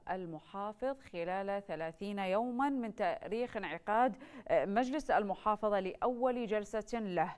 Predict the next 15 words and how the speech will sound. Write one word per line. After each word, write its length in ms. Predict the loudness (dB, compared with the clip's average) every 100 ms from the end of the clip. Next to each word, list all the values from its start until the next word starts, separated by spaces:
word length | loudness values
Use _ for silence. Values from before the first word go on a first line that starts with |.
| -14 -20 4
هذه 460 | 4 6 2 0
المدة 400 | -2 -4 -6 -6
هل 220 | -4 -6 -6
ستكون 680 | -10 -10 -10 -8 -6 -4 -6
كافية 500 | -6 -6 -6 -8 -8
برأي 320 | -6 -8 -8
حضرتك؟ 540 | -8 -8 -8 -8 -10 -6
وجنابك 1200 | -2 -2 -2 -10 -12 -6 -2 0 0 -2 -4 -6
الكريم 380 | -6 -4 -4 -4
كنت 180 | -8 -4
رئيس 380 | -2 -2 -4 -8
مجلس 360 | -10 -8 -10 -10
محافظة 500 | -8 -8 -8 -10 -8
الديوانية 540 | -10 -8 -8 -8 -8 -10
سابقاً. 520 | -10 -12 -14 -16